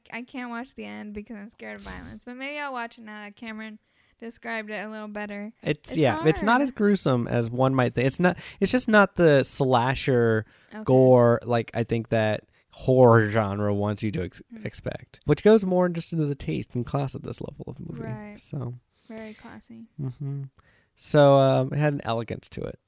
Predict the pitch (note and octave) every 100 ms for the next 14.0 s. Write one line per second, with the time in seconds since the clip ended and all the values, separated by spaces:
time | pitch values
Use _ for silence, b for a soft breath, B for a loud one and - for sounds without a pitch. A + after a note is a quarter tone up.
0 | _ _ A#3+ A#3+ A3+ G#3+ _ - D#3 E3+
1 | F#3 A#3+ G#3 F#3+ D3+ C3+ B2 - A#2 A#2
2 | A#2 A2+ A2 G#2+ G#2 A2 A2 A2+ A2+ A#2
3 | A#2 A#2+ A#2 - A2+ A2 - _ C3+ -
4 | C3+ C3 D3 C3 C3 A#2+ A2+ A2 A2 -
5 | A2 G#2+ G#2+ - A2 - A2+ B2+ C#3+ D3
6 | B B B - B2+ A#2+ B2+ A#2+ A2+ A2+
7 | A2+ A2 - G#2+ G#2+ A2 G#2+ A2+ A#2+ A2
8 | G#2+ - - A#2 A2 A#2+ A2+ A2+ _ _
9 | - A#2+ A#2+ A2+ A2 A2 A#3 A#3 A#3 A3
10 | G#3+ G#3+ - G#3+ G#3+ G#3+ - _ _ _
11 | - D3 D#3+ - - C3 B2 B2 A#2+ A2+
12 | G#2+ A2+ A2 G#2 G#2 G2+ G#2 G#2 - G#2+
13 | G#2 G2+ A2 G#2+ G#2+ A2+ A2 G#2+ G#2 -